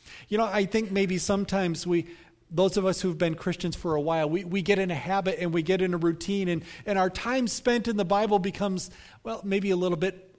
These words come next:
automatic or mundane. I read my devotions because that's just what I do, so I can check that off the list, right?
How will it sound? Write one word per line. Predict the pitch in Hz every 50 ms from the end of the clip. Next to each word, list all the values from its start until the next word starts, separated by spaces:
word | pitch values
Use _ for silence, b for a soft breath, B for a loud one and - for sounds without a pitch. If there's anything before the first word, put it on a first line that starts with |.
| -
automatic | - 165 175 170 165 165 175 180 180 165 135 113 - - - - _ _ -
or | 160 151
mundane. | 151 160 160 156 147 143 165 170 160 147 123 104 95 - B B B B B B B -
I | 190 226 233
read | 220 214 247 247 240
my | 208 233 233 233
devotions | 196 202 180 202 220 233 220 - 226 208 170
because | - 214 196 - 202 196 170
that's | 190 185 180 185 -
just | - 180 175 165 -
what | - 175 165
I | 165 156
do, | 147 139 202 208 156 120
so | - - 147
I | 127 120
can | 117 - 123 120
check | - 160 147 - -
that | 143 131
off | 127 123 120 120 -
the | 143
list, | 135 165 185 147 113 - - - - - b b b b b b b b _ _ _ _ -
right? | 147 160 170